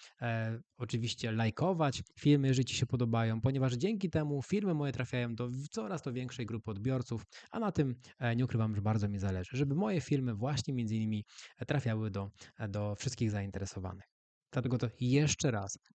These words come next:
bardzo serdecznie wszystkim dziękuję za te tysiąc subskrypcji. Oczywiście nie zwalniam tempa, dlatego też przygotowałem dzisiaj kolejny,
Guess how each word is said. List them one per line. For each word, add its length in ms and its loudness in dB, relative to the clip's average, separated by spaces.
bardzo 600 4
serdecznie 500 -4
wszystkim 460 -4
dziękuję 500 -2
za 80 0
te 140 -2
tysiąc 360 2
subskrypcji. 680 0
Oczywiście 440 2
nie 120 6
zwalniam 380 4
tempa, 460 2
dlatego 300 4
też 260 0
przygotowałem 540 6
dzisiaj 180 4
kolejny, 480 8